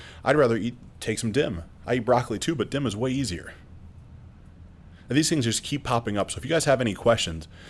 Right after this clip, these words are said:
any things that you want life hack advice on that I can actually say that I've done, please shoot me an email at ryan at G S D media group dot com. I would love to respond back and forth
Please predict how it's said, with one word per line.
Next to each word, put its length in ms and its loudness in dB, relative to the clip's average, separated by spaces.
any 240 4
things 360 2
that 80 -2
you 140 -2
want 340 4
life 240 4
hack 260 2
advice 440 2
on 260 -2
that 100 4
I 140 6
can 160 2
actually 320 0
say 220 4
that 120 2
I've 200 2
done, 320 0
please 220 2
shoot 140 4
me 100 0
an 40 2
email 480 2
at 140 0
ryan 400 4
at 160 -4
G 180 -2
S 140 2
D 180 0
media 240 2
group 280 -4
dot 180 -4
com. 320 -6
I 100 6
would 100 6
love 120 6
to 60 6
respond 380 4
back 200 4
and 100 -6
forth 240 2